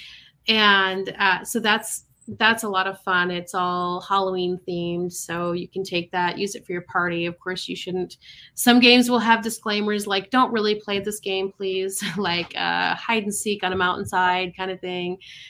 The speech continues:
in the dark. <laughs> Um, yeah, but, but that's a lot of fun. We'll also have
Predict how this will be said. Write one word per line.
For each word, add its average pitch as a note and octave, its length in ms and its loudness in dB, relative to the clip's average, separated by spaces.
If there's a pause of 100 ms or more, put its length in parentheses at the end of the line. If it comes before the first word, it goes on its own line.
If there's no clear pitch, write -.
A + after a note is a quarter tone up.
(100)
in G#3 100 2
the G3+ 60 0
dark. F#3 440 2
<laughs> A3+ 40 2 (1200)
Um, C4 440 8 (320)
yeah, F#4+ 220 4 (560)
but, C4 360 6 (500)
but B3+ 200 4
that's C4 220 4
a C#4 40 -2
lot A#3 180 2
of A#3 120 -6
fun. A3+ 460 2
We'll A3+ 120 -4
also A#3 400 0
have G#3 580 2